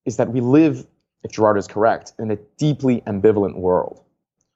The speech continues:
right? We live in a world where, uh, this fundamental motivational force can bring civilizations and an entire species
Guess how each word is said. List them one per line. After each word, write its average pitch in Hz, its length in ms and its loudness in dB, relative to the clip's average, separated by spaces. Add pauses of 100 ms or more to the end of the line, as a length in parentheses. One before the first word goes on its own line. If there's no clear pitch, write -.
(160)
right? 104 180 0
We 143 160 2
live 139 200 4
in 143 80 2
a 127 60 2
world 131 440 4
where, 107 380 0 (640)
uh, 107 340 4 (720)
this 123 200 -12
fundamental 135 600 -2
motivational 120 680 -2
force - 460 -8 (300)
can 120 180 -4
bring 127 280 2
civilizations 117 840 0
and 131 100 -2
an 107 80 -4
entire 117 400 -2
species 156 800 -4